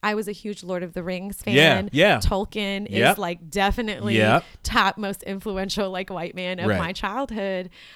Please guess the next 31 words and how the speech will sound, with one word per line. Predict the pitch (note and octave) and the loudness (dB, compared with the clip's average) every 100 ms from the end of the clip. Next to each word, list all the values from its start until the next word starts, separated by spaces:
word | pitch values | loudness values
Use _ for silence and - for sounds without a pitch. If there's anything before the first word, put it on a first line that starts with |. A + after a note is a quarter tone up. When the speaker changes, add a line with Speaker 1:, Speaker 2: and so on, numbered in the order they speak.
| _ | _
Speaker 1:
Um, | F#3+ F#3+ F#3 F#3 F#3 | -4 -2 -2 -4 -4
Speaker 2:
And | D3+ D3 | 0 2
ju-, | D#3 | 2
just | - E3 - | 2 -2 2
for | |
the | D3 | 2
record, | C3 B2 B2+ | 4 2 -2
'cause | - B2+ | -2 0
I'm, | A#2+ A#2+ | -2 0
I'm | B2 | 0
making | B2 B2 A#2 | 0 0 0
a, | A2+ G#2+ | 2 2
a | G#2+ A2+ | 0 2
part | C#3 C3 | 4 4
in | B2 | 2
the | A#2+ | 2
interruption, | A2+ G#2+ - A2 G#2 | 2 0 0 -2 -2
uh, | F#2+ F#2+ F#2 - - _ | -2 -4 -4 -8 -20 _
I'm, | G#2+ G#2 G#2+ | -2 0 0
I'm | A2+ A2+ | 2 2
also | A2+ | 2
trying | A#2 A2 A2 | 0 -2 0
to | G#2+ | -2
consciously | - G2+ G#2 - A2+ G#2 | -2 -4 -4 -4 -4 -2
let | G2 G2 | -2 -2
people | - G2+ | -4 -4
know | G2 F#2+ | -2 -2
what's | F#2+ | -2
on | G2+ F#2+ | -2 -2
my | F#2 F2+ | -4 -4
mind. | F#2 G2 G2+ G#2+ | -2 -2 -2 -2